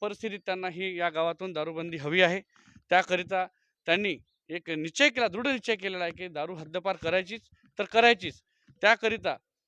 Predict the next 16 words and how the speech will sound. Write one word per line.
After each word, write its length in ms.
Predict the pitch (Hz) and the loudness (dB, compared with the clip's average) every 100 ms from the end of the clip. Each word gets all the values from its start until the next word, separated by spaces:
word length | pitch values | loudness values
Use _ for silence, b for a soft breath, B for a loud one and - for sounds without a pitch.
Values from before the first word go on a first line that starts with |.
| _ 135 | _ -8
धरणे 240 | 175 233 | -2 4
आंदोलन, 520 | 226 226 226 233 240 233 _ _ - | 4 4 2 2 2 -4 _ _ -6
रास्ता 340 | 160 - 247 | -6 4 6
रोको 360 | 240 - 240 233 - | 6 4 0 0 -4
अशा 300 | 175 226 190 | -2 0 2
अनेक 220 | 220 285 | 0 0
प्रकारचे 500 | 240 220 226 202 220 | -2 -2 -2 -2 -6
जे, 220 | 208 208 - _ _ _ | -6 -6 -10 _ _ _
अ, 240 | 165 170 | -4 -4
संविधानिक 500 | 175 190 233 240 294 | -2 0 4 4 4
अधिकाराचा 460 | 247 226 214 220 214 | 2 2 2 2 2
ते 60 | 214 | 0
वापरसुद्धा 500 | 165 226 214 214 226 | 0 0 -2 -2 -2
करायला 280 | 208 202 | 0 0
तयार 160 | 190 180 | 2 2
आहेत. 160 | 175 | 2